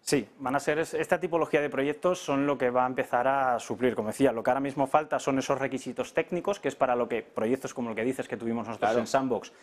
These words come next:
Speaker 1: han servido, para que el regulador de cerca pueda observar la casuística en el día a día, la operativa, cómo fluye, qué necesidades tiene y dónde están los posibles puntos rojos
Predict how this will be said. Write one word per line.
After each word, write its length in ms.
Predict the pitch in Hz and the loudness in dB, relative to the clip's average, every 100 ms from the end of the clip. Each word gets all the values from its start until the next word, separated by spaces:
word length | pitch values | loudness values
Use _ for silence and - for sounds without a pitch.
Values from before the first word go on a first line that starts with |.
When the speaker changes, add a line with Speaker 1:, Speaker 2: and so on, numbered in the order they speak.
| - - | -10 -2
Speaker 1:
han 160 | 139 | -2
servido, 540 | 135 120 110 135 190 - | 2 2 4 2 2 0
para 240 | 117 110 | 0 2
que 80 | 110 | 2
el 80 | 107 | 2
regulador 480 | 107 113 113 127 131 | 2 4 4 4 4
de 120 | 120 | 2
cerca 460 | - 165 147 120 | 4 2 2 -2
pueda 180 | 123 120 | 2 2
observar 560 | 120 - 117 131 131 - - - _ | 2 2 2 2 2 -4 -18 -20 _
la 120 | 123 | 0
casuística 480 | 117 - 131 - 139 | 0 0 0 4 2
en 80 | 127 | 2
el 120 | 120 | 2
día 160 | 117 113 | 4 4
a 40 | |
día, 420 | 139 160 151 151 | 4 4 4 4
la 240 | 143 120 117 | 4 4 2
operativa, 720 | 117 113 113 147 143 147 139 | 2 0 2 2 4 4 2
cómo 180 | 123 120 | 0 0
fluye, 500 | 147 147 143 147 143 | 0 0 2 2 2
qué 80 | 127 | -2
necesidades 500 | 120 123 120 120 - | 2 4 4 2 2
tiene 340 | 165 180 208 | 2 2 0
y 120 | 135 | 2
dónde 220 | 127 170 | 2 2
están 200 | 160 143 | 0 0
los 140 | 135 120 | -2 -4
posibles 340 | 127 127 123 | -2 0 0
puntos 340 | - 120 117 - | 0 -4 -2 -2
rojos 380 | 131 196 240 | -2 -2 -2